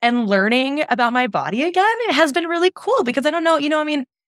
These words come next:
a lot of women, I'm sure, have been in the same boat where you're like, "I don't want a period, so I'm gonna get an I U D and just skip it for ten <laughs> years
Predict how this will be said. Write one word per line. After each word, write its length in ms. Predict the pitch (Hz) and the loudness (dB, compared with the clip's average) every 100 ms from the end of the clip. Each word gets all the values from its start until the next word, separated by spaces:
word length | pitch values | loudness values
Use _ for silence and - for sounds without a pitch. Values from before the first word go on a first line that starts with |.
| _ _ _ _ _ | _ _ _ _ _
a 100 | 240 | 0
lot 220 | 240 226 | 4 2
of 120 | 262 | 2
women, 260 | 247 226 214 | -2 0 2
I'm 220 | 208 202 | 2 0
sure, 260 | 208 - 190 | -2 2 2
have 100 | 226 | 4
been 120 | 254 | 0
in 80 | 254 | 0
the 80 | 269 | 0
same 240 | 220 214 | 0 2
boat 240 | 190 185 | 2 0
where 80 | 180 | 0
you're 160 | 190 185 | 0 2
like, 200 | 170 165 | 0 0
"I 100 | 175 | 0
don't 100 | 170 | 2
want 120 | 175 190 | 2 0
a 20 | |
period, 380 | 180 147 147 190 | 0 0 0 2
so 100 | 156 | 2
I'm 60 | |
gonna 160 | 156 165 | 2 0
get 100 | 185 | 0
an 120 | 208 | 2
I 80 | 196 | 2
U 120 | 226 | 0
D 200 | 190 180 | 0 0
and 120 | 196 | 2
just 300 | 185 - - | 0 -4 -8
skip 260 | - 170 151 | 0 0 0
it 80 | - | -2
for 100 | 254 | -4
ten 280 | 247 277 262 | 0 0 0
<laughs> 40 | |
years 560 | 285 214 254 440 - | 2 2 2 -2 -4